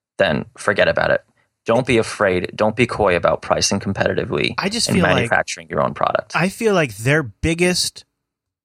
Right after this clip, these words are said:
Speaker 2: misstep over the last ten years has been their total lack of integration. The fact that they're, the fact that they don't have the most,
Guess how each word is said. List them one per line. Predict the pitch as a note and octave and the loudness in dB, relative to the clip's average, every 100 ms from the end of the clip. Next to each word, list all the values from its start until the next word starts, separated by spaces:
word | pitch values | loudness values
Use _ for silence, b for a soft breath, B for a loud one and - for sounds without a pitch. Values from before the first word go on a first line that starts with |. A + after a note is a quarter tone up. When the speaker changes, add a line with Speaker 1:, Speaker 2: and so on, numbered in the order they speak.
| _ _ - | _ _ -2
Speaker 2:
misstep | C#3+ C3 - A#2+ - - - | 0 0 0 -2 -4 -12 -6
over | C#3 C3+ C3+ | 0 2 4
the | B2 | 2
last | A#2+ A2+ A2 - - - | 2 2 0 -4 -12 -4
ten | C#3 C3 | 0 2
years | A#2 G#2+ - - _ _ _ _ | 2 0 -6 -14 _ _ _ _
has | - C3+ A2+ | 0 0 2
been | B2+ A#2 A2+ B2+ | 2 2 -2 -4
their | C3+ B2+ | 0 0
total | - D#3 C#3 A#2 | 0 0 2 2
lack | A#2 C3 C#3+ C3 | 2 2 2 0
of | G#2+ | -2
integration. | G#2 G#2 F2 - - - b b b | -2 -6 -10 -12 -16 -20 b b b
The | C3 | -2
fact | - F3+ F#3 | 2 0 2
that | F3+ D#3+ | -2 0
they're, | D#3 D3 | 2 2
the | D3 C#3 | 0 0
fact | F#3 F#3+ | 0 0
that | D#3+ | 0
they | D#3+ | 0
don't | D#3+ D3 | 2 2
have | C#3+ C3+ | 2 2
the | C#3 | 2
most, | C#3 B2+ | 2 0